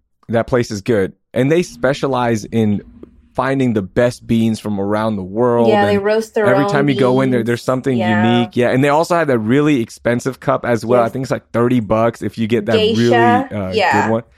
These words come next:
Speaker 1: Yeah.
Speaker 2: That's, like, the, like, the creme de la creme of, like, coffee 'cause it's really, uh, expensive to produce.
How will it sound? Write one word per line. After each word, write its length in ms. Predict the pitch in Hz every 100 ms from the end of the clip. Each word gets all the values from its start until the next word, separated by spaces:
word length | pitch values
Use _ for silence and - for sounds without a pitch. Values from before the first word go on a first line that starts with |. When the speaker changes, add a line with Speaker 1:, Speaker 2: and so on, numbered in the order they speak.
| _
Speaker 1:
Yeah. 260 | 101 107 107
Speaker 2:
That's, 260 | 110 104
like, 240 | 101 269 -
the, 420 | 233 262 220 - -
like, 240 | 226 220
the 240 | 214 214 220
creme 320 | - 240 226
de 100 | 226
la 80 | 220
creme 400 | 220 220 202 196
of, 260 | 180 185 - -
like, 280 | 165 160
coffee 540 | _ 196 185 - 185 175
'cause 120 | 220
it's 180 | 190 -
really, 640 | 208 196 196 190 185 170 - 214 _
uh, 120 | 190
expensive 460 | 170 - 220 208 208
to 120 | -
produce. 840 | - 202 175 180 175 175 - -